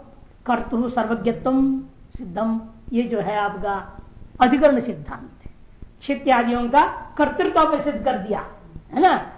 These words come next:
अब उस कर्ता के अंदर सर्वज्ञत्व है, सर्वशक्तिमत्व है इत्यादि जो है ना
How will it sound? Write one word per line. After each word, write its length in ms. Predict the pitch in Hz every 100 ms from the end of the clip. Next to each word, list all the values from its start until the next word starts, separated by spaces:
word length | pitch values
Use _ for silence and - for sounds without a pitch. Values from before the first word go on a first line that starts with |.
| -
अब 100 | 302
उस 160 | 370 -
कर्ता 480 | - 240 - - 302 285
के 80 |
अंदर 540 | 339 339 320 262 233 277
सर्वज्ञत्व 920 | - - - 262 269 233 247 - 214
है, 160 | 226
सर्वशक्तिमत्व 760 | 240 254 240 233 - 233 233 202
है 500 | 202 277 277 - -
इत्यादि 400 | 277 - 285 269
जो 100 | 254
है 60 | 247
ना 460 | 285 330 247 -